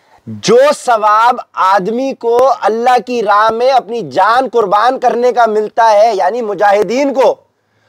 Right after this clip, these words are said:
तुम्हें वो सवाब घर में बैठे रहने का मिलता है। खवातीन को वो सवाब घर में बैठे रहने का मिलता है, गैर जरूरी आप घर से ना निकलें।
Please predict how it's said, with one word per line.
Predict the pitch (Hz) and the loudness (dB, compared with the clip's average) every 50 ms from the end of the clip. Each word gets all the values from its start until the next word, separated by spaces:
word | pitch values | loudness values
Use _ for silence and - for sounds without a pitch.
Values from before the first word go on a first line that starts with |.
| _ _ _ - | _ _ _ -2
तुम्हें | 262 277 285 320 339 349 339 | 0 0 2 2 2 2 2
वो | 311 302 311 311 | 2 2 0 0
सवाब | 294 - 285 254 247 247 269 247 | 0 -2 -2 0 2 0 0 0
घर | 185 208 214 | 0 -2 -2
में | 220 240 247 | -2 -2 -2
बैठे | 214 208 185 190 208 | -2 -2 -4 -4 -6
रहने | 196 185 180 185 | -6 -6 -6 -6
का | 147 165 156 | -6 -8 -8
मिलता | 139 127 104 - 87 | -8 -10 -16 -20 -20
है। | 76 _ _ _ _ _ _ _ _ _ - - - - _ _ _ _ _ _ _ _ _ _ _ _ _ _ _ _ _ _ _ _ - - - - - _ 85 - - _ _ _ _ _ _ - _ - _ _ _ _ _ _ _ _ _ _ _ _ _ _ _ _ _ _ - - | -20 _ _ _ _ _ _ _ _ _ -20 -20 -20 -20 _ _ _ _ _ _ _ _ _ _ _ _ _ _ _ _ _ _ _ _ -20 -20 -20 -20 -20 _ -20 -20 -20 _ _ _ _ _ _ -20 _ -20 _ _ _ _ _ _ _ _ _ _ _ _ _ _ _ _ _ _ -18 -12
खवातीन | - - 165 180 185 208 208 - 214 226 254 269 254 | -6 -2 0 0 2 0 -2 -2 -4 -4 -4 -4 -4
को | - 247 240 240 | -2 -2 -2 0
वो | 214 220 | -2 -4
सवाब | - - - 170 151 151 151 165 - 359 349 _ _ _ _ _ _ _ _ _ _ _ _ _ _ _ - | -6 -6 -8 -6 -2 -2 0 0 0 -2 -4 _ _ _ _ _ _ _ _ _ _ _ _ _ _ _ -10
घर | 165 165 208 233 | -4 -2 0 0
में | 254 285 320 294 | 2 2 2 2
बैठे | 294 285 - 311 | 2 2 2 2
रहने | 330 330 320 302 320 | 2 2 2 2 2
का | 262 311 | 0 0
मिलता | 277 262 247 - - 208 | 0 0 -2 -2 -2 -2
है, | 175 139 - 139 | -2 -2 -4 -8
गैर | 143 196 240 277 311 | -4 -2 0 0 0
जरूरी | 285 240 294 269 285 302 311 320 | 2 0 0 0 0 -2 0 0
आप | 320 320 294 | 0 0 2
घर | 240 254 254 | 2 0 0
से | - 302 | -2 -2
ना | 320 320 330 359 | -2 0 0 0
निकलें। | 392 311 339 311 262 202 | 0 -2 -2 -2 -2 -2